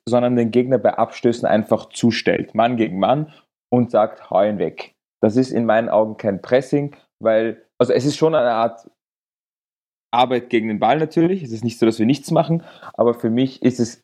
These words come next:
nicht die Definition eines hohen Anlaufens, weil man dem Gegner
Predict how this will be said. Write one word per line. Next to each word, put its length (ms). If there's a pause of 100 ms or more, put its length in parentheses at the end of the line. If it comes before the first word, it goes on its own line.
(140)
nicht 260
die 60
Definition 540
eines 260
hohen 220
Anlaufens, 800 (240)
weil 140
man 160
dem 140
Gegner 460